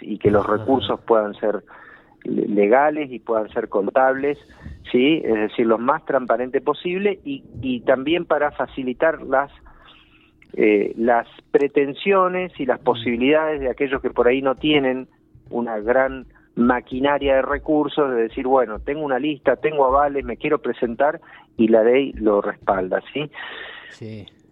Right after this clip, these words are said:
Speaker 1: Hasta ahora, por lo que se viene viendo desde que se aplican las paso, creo que es de allá, por allá por el año dos mil diez,
Speaker 2: Dos mil diez.
Speaker 1: es una herramienta que le sirve mucho más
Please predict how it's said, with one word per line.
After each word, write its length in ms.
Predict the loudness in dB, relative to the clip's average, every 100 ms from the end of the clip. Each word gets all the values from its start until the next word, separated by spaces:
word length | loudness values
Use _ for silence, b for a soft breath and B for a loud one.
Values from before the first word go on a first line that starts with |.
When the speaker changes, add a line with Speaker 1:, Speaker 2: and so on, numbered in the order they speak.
| _ -20 _ 0
Speaker 1:
Hasta 360 | 0 2 2
ahora, 420 | 2 2 0 -2
por 140 | 0 -2
lo 140 | 0
que 100 | -2
se 160 | 0 2
viene 300 | 2 2 2
viendo 420 | 4 4 4 0
desde 220 | 0 -2
que 100 | -6
se 100 | -4
aplican 400 | -4 -2 2 2
las 140 | 0 -2
paso, 380 | -2 -2 -4 -8
creo 180 | -8
que 120 | -6 -10
es 140 | -8
de 220 | 0 2
allá, 420 | 2 2 4 4 2
por 120 | 0
allá 180 | 0 -2
por 180 | 0 0
el 60 | 0
año 200 | 0 2
dos 120 | 2
mil 220 | 0 0
diez, 260 | 2 0 -2 -10
Speaker 2:
Dos 200 | -12 -12
mil 160 | -4
diez. 140 | 0 0
Speaker 1:
es 80 | 0
una 140 | 0
herramienta 520 | 2 0 -2 0 0
que 100 | 0
le 120 | -2
sirve 340 | 0 2 4 2
mucho 340 | 0 -4 -2
más 160 | 0 -2